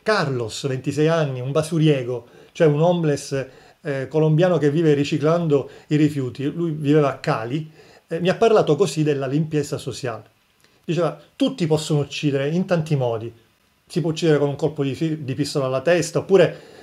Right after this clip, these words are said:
come succede a volte negli ultimi anni, di-, del periodo in cui mi parlava, buttando della benzina nei tombini dove si rifugiano i bambini di strada, i desechables, durante la notte,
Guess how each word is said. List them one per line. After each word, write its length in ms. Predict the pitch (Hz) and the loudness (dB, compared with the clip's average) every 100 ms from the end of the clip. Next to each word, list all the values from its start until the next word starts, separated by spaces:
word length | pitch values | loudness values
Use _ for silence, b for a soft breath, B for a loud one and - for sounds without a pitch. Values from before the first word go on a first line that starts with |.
| - | -4
come 140 | 165 | -2
succede 280 | 160 156 180 | 0 2 4
a 40 | |
volte 260 | 151 165 160 | 4 0 0
negli 200 | 147 139 | 0 0
ultimi 440 | 143 151 139 135 | 0 0 -2 0
anni, 540 | 135 147 123 120 127 135 | -2 -2 -4 -10 -10 -10
di-, 220 | 127 120 | -12 -10
del 140 | 123 | -10
periodo 240 | - 135 127 | -6 -4 -4
in 60 | |
cui 100 | 139 | -6
mi 100 | 127 | -6
parlava, 520 | 127 135 156 156 131 B B B | -6 0 4 4 2 B B B
buttando 400 | 156 156 220 214 | 2 6 6 8
della 200 | 156 147 | 6 6
benzina 500 | 135 165 156 226 220 | 6 6 4 2 2
nei 160 | 143 135 | 2 2
tombini 400 | 147 143 220 208 | 2 4 2 4
dove 200 | 147 131 | 4 2
si 140 | 147 | 0
rifugiano 760 | 139 156 147 202 160 143 127 B B B | -2 -4 -6 -4 0 0 -2 B B B
i 140 | 143 139 | -8 -6
bambini 580 | 131 131 135 208 175 | -4 -4 0 2 2
di 100 | 135 | 0
strada, 320 | 131 - 202 165 | -4 -2 0 2
i 60 | |
desechables, 960 | 131 139 135 185 175 139 131 127 - 131 B B | 0 -4 0 2 2 0 -4 -6 -6 -8 B B
durante 420 | 160 170 190 - | 0 2 2 2
la 100 | 151 | 2
notte, 460 | 151 151 - - - | 4 2 -2 -10 -10